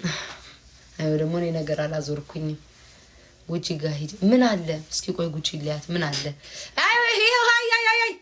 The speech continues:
ነገር አሁን ጉቺ ጋር ሂድ ትሉኛላችሁ። ሳይ ነገር ልታመጡብኝ። በስነ ስርዓት ከራሴ ጋር እየተጫወትኩ ነው። ይው ይው ብቻ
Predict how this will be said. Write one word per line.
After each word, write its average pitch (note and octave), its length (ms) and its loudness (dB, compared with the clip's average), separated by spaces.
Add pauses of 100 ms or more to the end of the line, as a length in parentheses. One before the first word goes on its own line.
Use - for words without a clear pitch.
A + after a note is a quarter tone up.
(220)
ነገር F4+ 300 2 (340)
አሁን A4 320 4
ጉቺ A4+ 200 4
ጋር G#4 160 2
ሂድ G4 240 -4
ትሉኛላችሁ። D4+ 640 -2
ሳይ A#4 300 4
ነገር G#4 240 0
ልታመጡብኝ። C#4+ 680 -2 (300)
በስነ F#4 360 4
ስርዓት G#4 260 2
ከራሴ F#4+ 300 2
ጋር E4+ 160 2
እየተጫወትኩ C4+ 680 -2
ነው። F3+ 140 -2
ይው G4 200 4 (340)
ይው F4+ 160 6
ብቻ G#3+ 200 -6